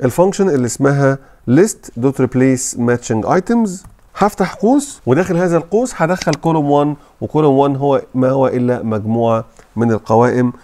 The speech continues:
وبعد كده هعمل كوما، وعايز استخدم الكويري التانية اللي اسمها ستيتس ماب اللي انا اوريدي جهزتها وعملتها مجموعه من القوائم داخل قائمه كبيره عشان تعمل عمليه الاستبدال، يبقى ممكن اكتب اسمها على طول ستيتس ماب، وبعد كده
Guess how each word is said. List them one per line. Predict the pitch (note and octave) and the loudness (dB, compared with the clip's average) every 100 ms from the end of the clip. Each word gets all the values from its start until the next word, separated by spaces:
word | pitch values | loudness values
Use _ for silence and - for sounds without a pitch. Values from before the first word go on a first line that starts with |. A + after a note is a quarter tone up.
| _ | _
وبعد | B2+ C#3 B2+ | -2 -2 0
كده | C#3 B2 | -2 -2
هعمل | C#3 C3 A#2 | 0 -2 -2
كوما، | - E3+ F3 E3+ - - | -2 0 0 -2 -10 -2
وعايز | B2 F3 G3 | 0 2 2
استخدم | E3+ - E3 D3+ D3+ B2+ | 0 0 -2 0 -2 -2
الكويري | A#2+ - E3 E3 | -4 -2 0 0
التانية | E3 E3 F3 E3+ E3+ A#2+ | 0 0 0 0 -4 -6
اللي | A#2 | -8
اسمها | - C#3 | -6 -6
ستيتس | C3+ - C#3 C3 - | -4 -4 -4 -4 -2
ماب | C3+ C#3 - - - | 0 -2 -8 -20 -8
اللي | - C#3+ | 2 4
انا | |
اوريدي | E3 C#3 E3 F3 | 4 4 2 2
جهزتها | C#3 B2+ A#2+ - F3+ G#3+ A3+ - - | 2 0 -2 -4 -2 -2 -6 -12 -2
وعملتها | C#3 D3+ D3 C3 D#3+ D#3 | 2 2 0 -2 -2 0
مجموعه | B2+ A2+ D3 C#3 | -2 0 0 0
من | A#2 | -2
القوائم | A2 - A#2 C3 - B2+ A2+ | -4 -2 0 0 0 -2 -2
داخل | C3 B2 | -4 -4
قائمه | - A#2 A#2+ | -6 -4 -4
كبيره | A2+ A#2 C#3+ C3 C3 - - - | -4 -4 -2 -2 -4 -10 -20 -10
عشان | A2 B2 A#2+ | -4 -4 0
تعمل | B2 A#2 A2+ | 2 2 0
عمليه | G2+ A2+ A2+ | -2 -2 -4
الاستبدال، | G#2+ - G2 A#2 D3 D3+ D3 - - | -8 -8 -4 0 2 2 -2 -12 -2
يبقى | C#3+ C#3+ | 0 2
ممكن | C3 C#3+ B2+ | 2 0 -2
اكتب | A#2 - A#2 | -4 -4 -4
اسمها | A2 A#2+ B2 G#2+ | -4 -4 -2 -2
على | G2+ | -2
طول | - C3+ C#3 A#2 | -2 -2 -2 -2
ستيتس | A2 - B2 A#2+ A2 - - _ _ | -6 -2 -2 -2 -6 -8 -16 _ _
ماب، | A2 C3 D#3+ D#3+ - | 0 2 2 -2 -4
وبعد | B2 C3+ D3 A#2+ | -2 0 0 -2
كده | - C3 B2+ | -2 0 -2